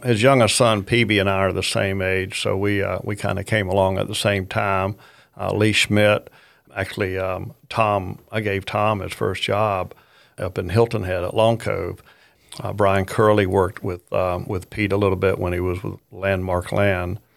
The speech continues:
You know, the list just goes on and on and on, but as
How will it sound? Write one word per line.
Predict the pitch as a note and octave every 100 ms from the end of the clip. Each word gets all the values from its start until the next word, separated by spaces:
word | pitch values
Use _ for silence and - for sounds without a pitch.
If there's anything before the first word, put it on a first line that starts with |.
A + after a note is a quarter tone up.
| _ - _ _
You | G2
know, | G2 G2
the | G2+
list | A#2+ A2+ -
just | G#2
goes | - G#2+ F#2 F#2 - - _ _ -
on | A2+ A2
and | G2+ G2+
on | G2 F#2
and | F#2+
on, | G2+ F#2+ F2
but | F2+ F2+
as | G2 F2+ F2 G2+